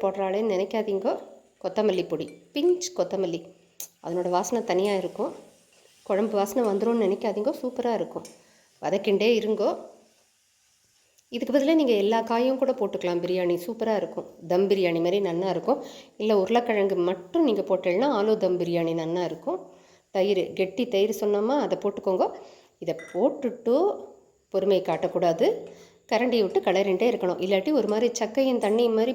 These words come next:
பிரிஞ்சு ஒரு மாதிரி வந்துரும். "என்னடா மோரே சக்கையும் தண்ணியுமா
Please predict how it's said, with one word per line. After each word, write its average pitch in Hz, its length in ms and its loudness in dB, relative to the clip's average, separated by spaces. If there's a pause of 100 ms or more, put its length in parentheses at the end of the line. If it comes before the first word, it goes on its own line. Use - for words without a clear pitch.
(120)
பிரிஞ்சு 240 300 0 (100)
ஒரு 190 180 0
மாதிரி 190 320 0
வந்துரும். 165 320 -2 (680)
"என்னடா 196 280 2 (120)
மோரே 202 340 2 (100)
சக்கையும் 202 420 0
தண்ணியுமா 190 380 0